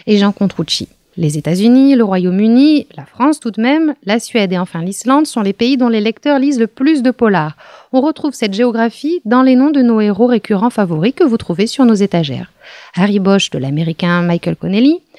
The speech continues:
Hercule Poirot de la britannique Agatha Christie, Jean-Baptiste Adamsberg de la française Fred Vargas, ou encore Erika Falk, l'héroïne de la suédoise Camilla Lackberg.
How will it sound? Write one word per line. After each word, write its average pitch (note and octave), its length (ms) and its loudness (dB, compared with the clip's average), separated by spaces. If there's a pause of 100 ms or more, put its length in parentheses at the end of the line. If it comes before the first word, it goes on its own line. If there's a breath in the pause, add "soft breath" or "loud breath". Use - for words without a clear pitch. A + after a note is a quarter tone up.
(260 soft breath)
Hercule B3+ 360 -4
Poirot A#3+ 480 0
de F#3+ 100 -4
la F3 120 -2
britannique G3 600 -2
Agatha C#3+ 300 -6
Christie, C#4 500 0 (480 loud breath)
Jean-Baptiste C4 760 -2
Adamsberg A3+ 720 -2
de F3+ 80 -6
la D#3+ 140 -6
française E3+ 560 -6
Fred A3 240 -2
Vargas, E3 560 -2 (320 soft breath)
ou G#3 120 -4
encore B3 280 -2
Erika G#3 380 -4
Falk, - 420 -8 (320 soft breath)
l'héroïne A#3 460 2
de B3 80 2
la E3 120 -2
suédoise F#3 560 -4
Camilla F#3 340 -2
Lackberg. C3+ 520 -6